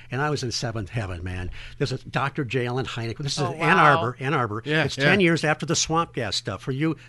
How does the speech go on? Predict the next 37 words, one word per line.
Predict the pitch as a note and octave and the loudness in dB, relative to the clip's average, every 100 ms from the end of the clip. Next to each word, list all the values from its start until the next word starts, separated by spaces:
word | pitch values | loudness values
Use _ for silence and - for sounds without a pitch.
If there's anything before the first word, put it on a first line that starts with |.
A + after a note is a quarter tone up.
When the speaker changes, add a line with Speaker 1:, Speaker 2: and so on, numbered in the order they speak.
| - | -4
Speaker 1:
you | E3 | -2
young'uns | D3+ E3+ D3 C3+ | 2 2 2 0
that | D3 | -2
didn't | C#3+ D#3 C3+ | 0 0 0
live | D#3+ C#3 | -2 0
through | D3 | -2
the | B2+ | -4
swamp | - D#3 C#3 | 0 0 0
gas | C3+ A#2+ | -2 -2
era, | - C#3 | 0 4
Speaker 3:
Yeah, | D#3 E3 D3+ | 6 6 4
yeah. | C#3+ | 2
Speaker 1:
that's | D#3 F3+ | 4 4
what | E3 | 2
got | D#3 D3 | 2 2
me | C#3+ | -2
started, | - C#3 F#2 E2+ | 0 -2 -2 -6
all | A2+ | -6
right? | G#2 A#2+ C3 - F3 D#3 | -6 -6 -10 -12 -10 -4
And, | E3+ F3 C#3+ | 2 2 4
uh, | C#3 C3+ G#2+ - - - - - | 4 4 2 -2 -8 -10 -8 -10
<laughs> | - - - - - | -8 -10 -12 -12 -4
and | C#3 | -2
this | E3 D#3+ | 0 -2
is | B2+ | -2
ten | E3 G3 | 0 2
years | G3 G3+ D#3 | 2 2 2
later. | C#3+ G2 G#2 | 0 0 -4
Speaker 3:
Yeah. | D3+ C3 - - | -2 -4 -4 -18
Speaker 1:
Uh, | - B2 A#2 A2+ G#2+ A2 D3+ - - | -2 2 4 2 0 -4 -12 -14 -2
Doctor | C#3 - D#3 | -2 0 0
Hynek | E3+ D#3 C#3+ | 0 0 -2
is | B2 | 0
giving | C#3+ C#3+ | 0 0
a | B2 | -2
talk | - C3+ A#2+ | 0 -2 -2
called | - B2+ G#2+ A2 | -2 0 0 -2